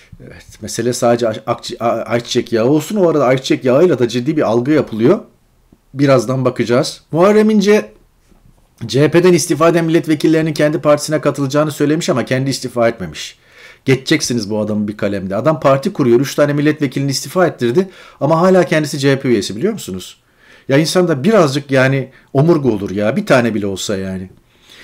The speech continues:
O arada Berat Albayrak'ın atadığı Hazine ve Maliye Bakan Yardımcıları görevden alındı diyor B B C Türkçe haberi. Dünkü haber bu. Ee, Levent Gültekin kaynaklı olarak, e,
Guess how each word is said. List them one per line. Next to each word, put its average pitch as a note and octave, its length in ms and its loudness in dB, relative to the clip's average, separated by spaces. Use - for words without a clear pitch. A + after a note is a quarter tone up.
O D3+ 120 2
arada E3+ 400 4
Berat D#3+ 240 2
Albayrak'ın E3 500 4
atadığı D3 400 2
Hazine D3+ 360 2
ve E3 100 2
Maliye C#3+ 380 2
Bakan D#3+ 260 0
Yardımcıları C#3 520 2
görevden C#3 460 2
alındı C#3 480 0
diyor B2+ 300 2
B B2+ 160 0
B B2 40 -2
C A#2+ 160 -6
Türkçe C3 280 -6
haberi. B2+ 420 2
Dünkü C3+ 240 0
haber A#2+ 320 2
bu. A3+ 180 -2
Ee, B2+ 60 -2
Levent D#3 360 2
Gültekin E3 560 0
kaynaklı C#3+ 500 0
olarak, D3+ 540 0
e, C#3 220 2